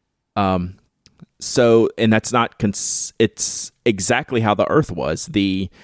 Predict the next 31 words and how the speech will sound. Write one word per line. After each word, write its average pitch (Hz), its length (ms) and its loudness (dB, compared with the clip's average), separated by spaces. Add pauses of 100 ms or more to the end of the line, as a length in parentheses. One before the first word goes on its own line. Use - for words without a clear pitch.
(260)
section 101 840 0
was 98 320 2
more 104 640 4 (680)
transparent 98 1000 -4 (480)
than 95 360 -2
the 95 100 -2
barrel 95 640 0
and 90 200 -6
the - 80 -10
cap. - 520 -6 (380)
But 98 100 0
although 95 640 2
around 92 280 -2
the 87 200 -6
end 247 200 0
of 165 100 -2
the 104 80 -2
cap, 87 420 -6 (460)
you 98 120 -2
can 101 120 0
see 107 220 0
through 101 220 0
some 104 180 -2
of 98 40 0
the 101 60 -2
parts - 260 0
there 117 160 0
too. - 320 0 (1500)
What 113 200 0
this - 180 2
pen 135 580 0